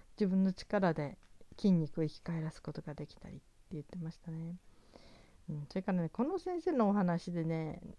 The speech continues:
うん、なんかすごい心に残ったのはね、うん、まあ、この人はね、なんか血圧が低いらしいんですよ。でもね、私が初めて、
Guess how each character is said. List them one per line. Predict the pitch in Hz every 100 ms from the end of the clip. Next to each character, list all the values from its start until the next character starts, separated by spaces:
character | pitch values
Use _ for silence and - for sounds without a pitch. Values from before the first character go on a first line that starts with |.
| - - 185
う |
ん、 | 165 151 135 147
な | 185
ん | 180
か | 180
す | 214
ご |
い | 190
心 | - 190 196 180
に |
残 | 165 -
っ | 165
た | - 185
の | 160
は | 170
ね、 | 170 - - - - - - - - - - - - -
う | 147
ん、 | 135 117 - - - 202
ま |
あ、 |
こ | -
の | 277
人 | - 180
は | 147
ね、 | 151 151
な |
ん | 165
か | -
血 | 269 277
圧 | 392 -
が | 330
低 | - 285
い |
ら | 277
し | 277 277
い | 240
ん |
で |
す | 180 -
よ。 | 139 139 - - - - -
で | 170
も | 139
ね、 | 123
私 | 135 196 208 247
が |
初 | 233 240 233
め | 214
て、 | 170 151